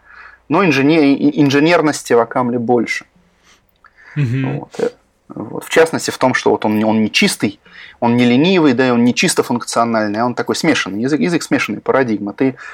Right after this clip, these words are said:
Speaker 1: на Акамле можешь писать, чё хочешь. Как ты привык, привык писать функционалку, э, функционалку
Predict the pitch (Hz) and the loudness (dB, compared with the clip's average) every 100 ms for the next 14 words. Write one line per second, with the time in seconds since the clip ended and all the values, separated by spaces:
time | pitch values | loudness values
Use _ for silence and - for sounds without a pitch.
0 | - - 147 147 190 131 131 131 143 - | -12 -2 0 2 2 2 2 0 -2 0
1 | 151 - 147 - 110 - - 156 160 185 | 0 2 -2 0 -4 -4 -6 -4 0 0
2 | 190 - 202 220 131 - - 123 113 123 | 0 2 0 0 -4 -2 -2 -2 -4 -2
3 | 127 104 - - - - 113 - 110 - | 0 -4 -6 -12 -8 -8 -8 -8 -8 -4
4 | 123 110 98 - | -2 -2 -6 -16